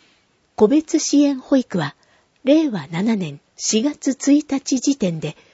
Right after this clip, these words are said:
満四歳以上の児童が対象。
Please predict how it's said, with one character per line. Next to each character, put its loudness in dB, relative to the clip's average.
満 0
四 2
歳 2
以 2
上 0
の -10
児 -2
童 0
が -20
対 -6
象。 -4